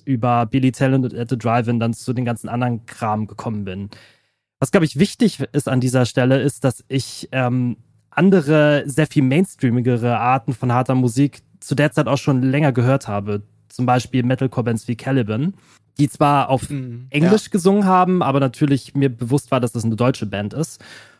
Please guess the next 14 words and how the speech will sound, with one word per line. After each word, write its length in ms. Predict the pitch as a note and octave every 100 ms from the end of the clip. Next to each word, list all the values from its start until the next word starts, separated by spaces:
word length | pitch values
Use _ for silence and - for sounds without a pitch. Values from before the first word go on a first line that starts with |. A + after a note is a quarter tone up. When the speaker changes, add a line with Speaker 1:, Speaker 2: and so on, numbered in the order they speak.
| _ _ _ _ _ _ D3+
Speaker 1:
Für 60 |
mich 280 | D3 G3 -
war 220 | D3 D3
in 80 | C#3
dem 100 | E3+
Moment 280 | D#3 D3 C#3+
Escapado 540 | - C#3 - D#3 F3+
zu 260 | - - B2
hören 360 | C#3 C#3+ D3
irgendwie 320 | D3 D3 C3+ C3+
ein 220 | B2 - _ _ _ _ -
augenöffnender 600 | C#3 F#3+ F#3+ - E3+ D3
Moment, 560 | B2+ A#2+ C3+ G#3 - _ -
weil 600 | C#3+ C#3+ C#3 C#3 C#3